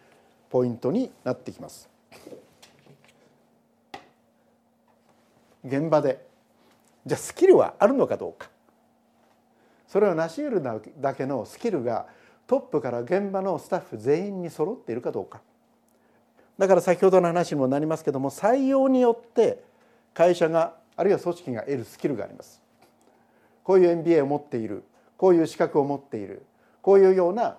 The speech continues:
ところでこういうような知識を身につけてきた、こういうスキルを身につけてきた。つまり採用するときにすでにそういうスキルを持っている人を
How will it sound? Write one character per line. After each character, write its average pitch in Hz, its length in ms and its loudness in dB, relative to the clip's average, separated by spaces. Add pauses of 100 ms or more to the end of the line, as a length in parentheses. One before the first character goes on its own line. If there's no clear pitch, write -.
(300)
と 151 100 -2
こ 147 80 2
ろ 143 60 0
で 135 100 -4
こ 208 160 -2
う 220 60 2
い 226 80 0
う 226 80 0
よ 220 100 0
う - 20 -2
な 185 100 -6
知 - 160 -16
識 - 180 -8
を 165 40 -4
身 165 80 -6
に 170 80 -6
つ - 80 -16
け 170 100 -4
て 165 120 -8
き - 60 -16
た、 151 100 -4
こ 202 140 -4
う 220 40 -2
い 220 40 -4
う 202 40 -4
ス 208 100 -14
キ 220 80 -4
ル 180 80 0
を - 20 -4
身 165 80 -6
に 165 100 -6
つ - 80 -16
け 175 80 -4
て 151 100 -8
き - 60 -18
た。 - 120 -10 (840)
つ - 120 -6
ま 170 100 4
り 220 220 -2 (300)
採 220 340 6
用 240 180 6
す 226 140 -2
る 226 100 0
と 214 100 4
き 208 100 -2
に 160 80 -2
す 196 120 -8
で 180 120 2
に 180 140 -2
そ 185 160 4
う 180 40 4
い 175 80 2
う 165 60 2
ス - 140 -16
キ 175 80 -2
ル 143 100 2
を 127 40 2
持 180 140 2
っ - 140 -2
て 160 100 2
い 147 40 2
る 139 80 -6
人 139 240 2
を 127 180 2